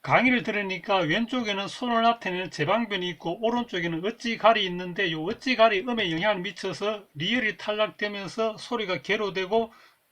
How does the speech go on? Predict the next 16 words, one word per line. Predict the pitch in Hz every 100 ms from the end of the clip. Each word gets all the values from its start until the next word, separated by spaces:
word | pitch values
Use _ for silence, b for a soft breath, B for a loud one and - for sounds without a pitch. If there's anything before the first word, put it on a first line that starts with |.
| - 233
어, | 151
손이 | 147 247 226
있어서 | 220 208 175 226 226 B B -
손으로 | - 233 226 220 180 -
든다, | 190 214 180 -
손으로 | - 220 208 180
들어서 | 226 202 165
걸다 | - 165 190 202
하여 | 208 190 156
그래서 | 196 - 147
이제 | 147 135 b b b _
들개 | - 147 156 160 143 202 175 139 -
또는 | 233 214 202
뭐 | 165 143 139
높이 | 170 208 170
들개 | 147 143 135 165 143